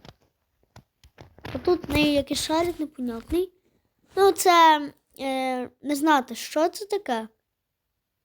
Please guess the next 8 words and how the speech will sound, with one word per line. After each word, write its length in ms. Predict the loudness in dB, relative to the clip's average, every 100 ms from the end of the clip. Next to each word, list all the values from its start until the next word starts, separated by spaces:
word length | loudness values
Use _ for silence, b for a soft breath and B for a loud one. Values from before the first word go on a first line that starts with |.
| _ 2
Але 260 | 6 6
це 160 | 4 2
має 460 | 2 2 -2 -6 -10 _
зробитися. 920 | -12 -8 -8 -10 -12 -14 -12 -8 -10 -10 _ -20 -20 -20 -20 -20 -20 -6
Ну, 440 | 0 4 4 2 -2 -14 -20 -20 -20 -16 -4
е, 180 | -2 -2 -4 -20 0
а 140 | 2 2
це 560 | 4 8 8 8 4